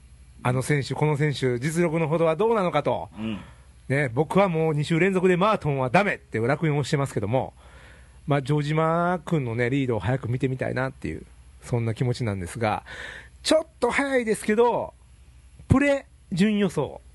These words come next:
Speaker 2: え、すんの？
Speaker 1: してみたいなーと。
Speaker 2: まだ一ヶ月あんねんで。
Speaker 1: あるよ。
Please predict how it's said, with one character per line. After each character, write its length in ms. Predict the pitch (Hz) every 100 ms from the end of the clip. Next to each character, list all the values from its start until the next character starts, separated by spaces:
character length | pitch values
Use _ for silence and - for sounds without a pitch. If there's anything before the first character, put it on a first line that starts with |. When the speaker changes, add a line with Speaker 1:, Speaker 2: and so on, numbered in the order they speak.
| -
Speaker 2:
え、 60 | 117
す 140 | -
ん 80 | 294
の？ 220 | 180 - -
Speaker 1:
し 120 | -
て 120 | -
み 100 | 120
た 160 | 120 107
い 40 |
な 400 | 110 127 139 151
ー 40 | 156
と。 40 | 139
Speaker 2:
ま 60 |
だ 60 | 127
一 100 | -
ヶ 120 | -
月 200 | 262 196
あ 60 | 135
ん 60 |
ね 80 | 131
ん 80 | 107
で。 100 | 90
Speaker 1:
あ 140 | 101
る 80 | 156
よ。 540 | 160 151 160 170 190